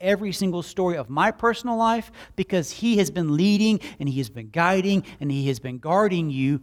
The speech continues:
for this moment. And when we do this with total abandonment and realize I'm not the center of the universe, can I tell you what that frees me up to do?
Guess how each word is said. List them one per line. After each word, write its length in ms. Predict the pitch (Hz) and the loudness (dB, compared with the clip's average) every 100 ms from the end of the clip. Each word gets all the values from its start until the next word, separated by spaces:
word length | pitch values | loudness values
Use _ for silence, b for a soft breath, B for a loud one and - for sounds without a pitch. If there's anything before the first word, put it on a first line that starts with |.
| - | -6
for 240 | - 143 | -8 -6
this 440 | 117 123 165 - - | -4 -2 0 0 -2
moment. 560 | 151 156 127 101 - - B B B | 0 2 0 -4 -14 -20 B B B
And 160 | - 165 | -2 2
when 140 | 151 | 2
we 100 | 151 | 0
do 380 | 151 - 262 285 | -2 0 2 2
this 240 | 262 254 | 0 -2
with 220 | 214 214 - | -2 -4 -6
total 500 | - 233 285 277 254 | -2 2 4 4 2
abandonment 540 | - 214 202 156 160 | 2 2 4 0 -2
and 40 | |
realize 260 | 180 180 165 - | 0 0 0 -2
I'm 320 | 208 233 214 | 0 2 4
not 240 | 226 233 | 4 2
the 100 | 220 | -2
center 360 | 180 - 214 208 | -4 -2 0 0
of 100 | 151 | 0
the 80 | 160 | -2
universe, 640 | 233 196 131 127 131 - | 0 0 -2 -4 -6 -12
can 160 | - | -4
I 60 | 196 | -4
tell 200 | 190 233 | 0 -2
you 120 | 233 | 2
what 120 | 214 | 2
that 220 | 220 226 226 | 2 0 0
frees 240 | 214 147 | -2 0
me 200 | 202 220 | 2 4
up 120 | 226 | 2
to 100 | 226 | -2
do? 260 | 226 262 | -2 0